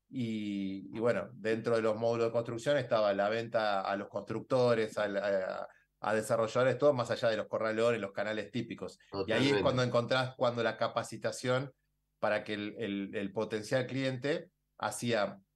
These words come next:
Speaker 1: módulos de capacitación en, en esa tecnología para después pedirle a su arquitecto o pedirle a su maestro mayor de obra. Había hombres y
Speaker 2: Totalmente.
Speaker 1: mujeres que hacían un curso de lo que era RETAC para después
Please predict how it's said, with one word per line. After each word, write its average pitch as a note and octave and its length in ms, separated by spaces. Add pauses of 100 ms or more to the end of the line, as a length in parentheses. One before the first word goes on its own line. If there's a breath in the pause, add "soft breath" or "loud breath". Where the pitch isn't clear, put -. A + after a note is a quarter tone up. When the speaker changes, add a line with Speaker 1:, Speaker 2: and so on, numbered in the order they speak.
(140)
Speaker 1:
módulos C3+ 640
de A#2 100
capacitación A2+ 1000
en, G2+ 260
en G#2+ 180
esa A#2 260
tecnología A#2+ 880
para A#2 180
después B2+ 220
pedirle B2 320
a A#2+ 60
su A#2 140
arquitecto A2 540
o A#2+ 160
pedirle A#2 280
a G#2+ 40
su - 140
maestro A2 280
mayor G#2+ 260
de B2 80
obra. G2 260
Había B2 300
hombres C3 480
y A#2+ 40
Speaker 2:
Totalmente. - 0
Speaker 1:
mujeres B2 540 (380)
que B2 80
hacían C3 240
un C3 120
curso B2+ 280
de A2 80
lo A2 100
que A#2+ 80
era B2+ 140
RETAC C#3 460 (400)
para D#3 520 (100)
después D3+ 500